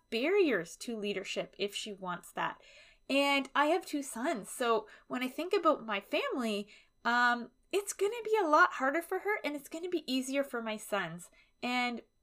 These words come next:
I'm not okay with that. And it's not okay for me. Um, it's not okay, I think, about your daughters. It's not okay for your daughters. It's not okay for your nieces.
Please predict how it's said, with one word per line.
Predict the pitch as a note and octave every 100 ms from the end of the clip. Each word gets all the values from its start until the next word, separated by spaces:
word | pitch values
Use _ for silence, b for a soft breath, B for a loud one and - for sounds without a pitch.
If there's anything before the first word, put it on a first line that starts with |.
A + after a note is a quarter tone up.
| _ _ _ _ _ _ - - _ - - _ C4
I'm | C#4+
not | G4 G#4 G#4
okay | A#3+ C#4
with | F#4+
that. | - D#3+ - _ _ - _ _ C#4+
And | D4+ D4+ D4 - -
it's | D4+
not | F4 F#4+ A4+
okay | G#4+ G4+
for | D#4
me. | G#3+ G3+ A#3+ C#4 b b _ A#3+
Um, | A#3+ B3 A#3
it's | C#4 C#4
not | E4 G4+
okay, | A4 G4+
I | G4+ G4
think, | F#4
about | G4 G4+ F#4
your | G4
daughters. | F#4 D#4+ A4 G3 F3+
It's | A#3+ -
not | F#4+ G#4
okay | G#4+ G#4
for | F#4
your | C#4 C4
daughters. | C4 G#3 D#4 G3+
It's | A#3 -
not | C#4
okay | D4+ D#4
for | D4+ C#4
your | C4
nieces. | G#3 G3+ G#3+ F#3 G3